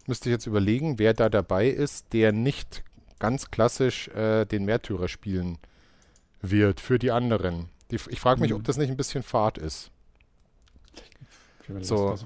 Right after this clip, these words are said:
Speaker 2: keine Ahnung,
Speaker 1: es wird
Speaker 2: mal schauen.
Speaker 1: jeder würde sagen, okay, ich gebe mein Leben für die Sache, damit jemand anderes gerettet wird. Da ist keiner dabei, der dann eben sein Leben für die Sache nicht gibt.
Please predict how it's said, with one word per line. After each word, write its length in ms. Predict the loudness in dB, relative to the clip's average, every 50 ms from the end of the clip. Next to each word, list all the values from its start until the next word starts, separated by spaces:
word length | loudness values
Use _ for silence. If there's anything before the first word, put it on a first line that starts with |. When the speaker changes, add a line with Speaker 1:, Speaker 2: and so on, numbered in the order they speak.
| -16 -16
Speaker 2:
keine 60 | -14 -10 -4
Ahnung, 60 | -4
Speaker 1:
es 140 | -2 4 6
wird 100 | 4 4
Speaker 2:
mal 40 | 6
schauen. 60 | 4 6
Speaker 1:
jeder 300 | 8 10 10 8 8 8
würde 260 | 6 8 8 8 8
sagen, 360 | 8 6 6 6 4 2 -2
okay, 320 | -6 -6 -2 0 2 2 0
ich 240 | 0 -2 -6 -8 -6
gebe 300 | -4 -4 0 0 0 0
mein 260 | 0 0 0 0 0
Leben 320 | 0 0 0 0 0 -4
für 200 | -6 -6 -6 -4
die 120 | -4 -4 -4
Sache, 520 | -2 -2 -2 0 2 4 4 4 4 0 -4 -14 -20 -20 -20 -20 -20 -18 -4 -2
damit 260 | 0 2 2 2 2
jemand 200 | 2 2 2 2
anderes 340 | 0 0 2 2 2 0 0
gerettet 460 | -2 0 2 2 2 2 0 0 0
wird. 180 | 0 0 0 0
Da 60 | 0
ist 100 | -2 0
keiner 240 | 0 0 0 2 2
dabei, 320 | 2 2 2 4 2 2
der 180 | 4 4 2 4
dann 160 | 2 0 0
eben 220 | -2 -4 -4 -2
sein 180 | 0 0 0 0
Leben 220 | 0 0 -2 -2
für 140 | -2 -4 -2
die 80 | -2 0
Sache 260 | 0 0 0 2 0
nicht 300 | 0 -2 -4 -6 -10 -12
gibt. 300 | -12 -12 -12 -14 -18